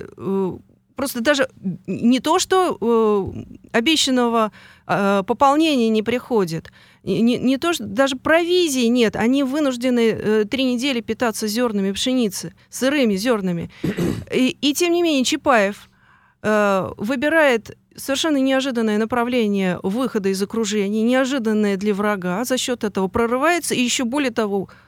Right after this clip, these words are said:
идет в наступление. А в это время идет заседание военного совета, а, о снятии Чапаева. И, э, Хвесин, который инициировал этот процесс,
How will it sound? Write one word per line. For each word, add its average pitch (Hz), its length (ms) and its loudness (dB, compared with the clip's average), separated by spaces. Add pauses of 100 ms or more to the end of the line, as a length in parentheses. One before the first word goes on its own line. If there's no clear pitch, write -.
(140)
идет 226 320 0
в 240 60 -2
наступление. 262 800 -2
А 220 80 4
в 240 40 2
это 294 180 -2
время 320 300 0
идет 247 180 -2
заседание 254 760 0 (720)
военного 226 480 2
совета, 233 600 -2 (280)
а, 196 400 2
о 220 80 2
снятии 269 360 -2
Чапаева. 175 580 0 (220)
И, 240 380 2
э, 202 420 0 (100)
Хвесин, 262 440 0
который 226 380 0
инициировал 208 560 0
этот 226 240 -4
процесс, 269 500 -2